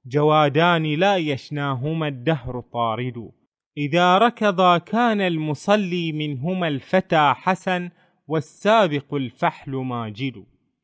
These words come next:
إن الشيخ جعفر الخطي عاصر حقبتين سياسيتين.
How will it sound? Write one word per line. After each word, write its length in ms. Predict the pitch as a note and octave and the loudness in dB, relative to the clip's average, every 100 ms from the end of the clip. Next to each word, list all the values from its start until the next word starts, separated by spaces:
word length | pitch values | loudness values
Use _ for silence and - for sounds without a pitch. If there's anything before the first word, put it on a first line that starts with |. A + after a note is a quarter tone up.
| _ _ _ _ _ _ _ _ _ _ _ _ _ _ F3 | _ _ _ _ _ _ _ _ _ _ _ _ _ _ -6
إن 140 | F3 | -4
الشيخ 480 | F#3 - C4 A3+ - | -4 -4 -6 -6 -8
جعفر 480 | C3 E3 D#3 D3 C3 | -2 0 0 -6 -8
الخطي 580 | A#2 C#3 - C#3 C3 A#2+ - | -8 -12 -12 -12 -10 -8 0
عاصر 640 | F3+ F3+ F3+ D#3+ D#3 D3 | 0 0 -2 -2 0 -2
حقبتين 920 | - C#3+ A#2+ B2 - D3+ D3 C#3 C#3 | -4 -10 -8 -12 -8 -8 -8 -8 -12
سياسيتين. 920 | - C3 A#2+ A2 - A2+ A2 B2 - | -12 -12 -10 -10 -12 -14 -12 -12 -14